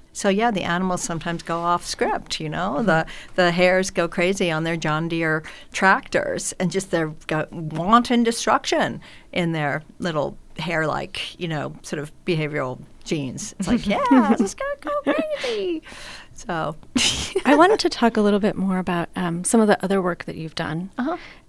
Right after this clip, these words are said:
Speaker 3: Kate asked earlier about digital humanities and your work in that field. Uh, before the show, we spoke a little bit about alphabets. Would you talk a little bit about, you've had such a long and storied career, about the different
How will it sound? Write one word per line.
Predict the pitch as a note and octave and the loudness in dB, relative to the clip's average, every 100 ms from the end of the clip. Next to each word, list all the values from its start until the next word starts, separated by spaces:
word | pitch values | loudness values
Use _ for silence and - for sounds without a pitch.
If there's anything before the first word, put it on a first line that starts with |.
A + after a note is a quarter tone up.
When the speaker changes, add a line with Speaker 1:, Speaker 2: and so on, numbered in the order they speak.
| - | -10
Speaker 3:
Kate | - A3 F#3+ | 2 2 4
asked | F3 F#3+ - | 0 0 0
earlier | F#3+ F3+ F3 F3 | 2 2 2 0
about | F3+ E3+ - - - | 2 0 0 -6 -4
digital | F3 E3 D#3+ | -2 -2 -4
humanities | - F#3 E3+ D#3+ D#3+ E3 G#3+ | -4 -4 -2 -4 -6 -8 -6
and | F#3+ | -6
your | E3+ | -4
work | E3 E3+ E3+ | -4 -4 -2
in | E3 | -2
that | E3+ - | -2 -4
field. | - E3+ F3+ - - - - - | -4 -2 -4 -8 -16 -18 -18 -10
Uh, | F3 | -8
before | D#3 - D#3+ E3 | -6 -10 -8 -4
the | D#3+ | -2
show, | - F3 | -2 -2
we | |
spoke | F3 - F3 | -4 -4 -2
a | |
little | F3+ G3 | 0 2
bit | F#3 F3+ E3+ - | 2 2 0 -2
about | D#3+ - - - | -6 -6 -8 -4
alphabets. | F3+ - F3+ G#3+ - - - - - - - | -2 -2 -4 -4 -6 -14 -16 -20 -20 -20 -4
Would | G#3+ A3+ | 0 2
you | |
talk | C#4 D#4 D#4 | 2 0 0
a | |
little | E4 | 0
bit | D4+ D4 | 2 2
about, | B3 B3+ C4+ - - | 0 0 -2 -6 -4
you've | G#3+ G#3 | -2 0
had | A#3+ G#3+ | 2 2
such | - B3 - | 2 -2 2
a | B3 A3+ G#3 | 2 2 0
long | G3+ G3+ G3 G3 G3 G3 - | -4 -2 0 2 2 0 -2
and | F#3 F3 | -4 -4
storied | - F3+ F3 | -2 -4 -4
career, | - F3 E3+ - - - | -4 -2 -2 -4 -8 -6
about | G3 F3 | 0 0
the | F#3+ | 0
different | F3 F3 F#3 F3 | -2 -4 -4 -6